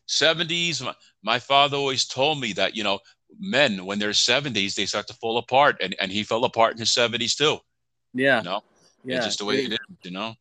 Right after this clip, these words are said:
Speaker 2: it, it was hard, but it, but it, but definitely my dad, he, he, he did his best every time to, um, to, to, you know, just, I, I, I, it was always hard for me to kinda tell, you know,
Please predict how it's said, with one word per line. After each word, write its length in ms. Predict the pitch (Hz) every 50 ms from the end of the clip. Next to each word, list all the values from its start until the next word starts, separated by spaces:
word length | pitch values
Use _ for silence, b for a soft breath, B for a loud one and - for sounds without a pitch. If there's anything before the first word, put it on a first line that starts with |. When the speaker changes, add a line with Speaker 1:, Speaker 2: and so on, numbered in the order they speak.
| _ _ _ _
Speaker 2:
it, 200 | 117 120 101 -
it 100 | 135 147
was 180 | 156 165 160 156
hard, 280 | - 175 170 160 135 123
but 120 | 135 131
it, 140 | 131 127 127
but 140 | 143 131 127
it, 140 | 127 117 -
but 180 | - 127 123 -
definitely 400 | 151 151 156 - - 156 151 143
my 160 | 135 127 123
dad, 340 | 113 127 127 123 123 120 - -
he, 180 | - 117 117 -
he, 340 | 120 113 123 117 113 - -
he 80 | 117 110
did 260 | 110 120 127 131 127
his 160 | 135 117 110
best 380 | - _ 127 123 113 - - -
every 240 | 113 107 117 120 113
time 360 | - 131 123 117 113 107 107
to, 340 | 107 110 104 101 101 87 98
um, 280 | 101 101 104 98 95 - _ _ _ _ _ - _ - -
to, 380 | - 110 107 101 101 98 98 - - b b b b b b b b _ - - - _ _
to, 120 | - 196
you 80 | 196 131
know, 180 | 107 98 101
just, 320 | - 78 117 120 - - _ _ _ _ _ _
I, 120 | - 117 - - -
I, 260 | 104 98 - 123 131
I, 60 | 127 -
it 60 | 160
was 120 | 156 160 156
always 240 | 175 196 196 185 -
hard 240 | 180 170 165 143
for 60 | - 147
me 160 | 143 143 135
to 80 | 131
kinda 220 | - - 135 113 110
tell, 420 | - - 131 117 117 117 113 107 - _ _ -
you 120 | 113 110 110
know, 220 | 110 104 101 101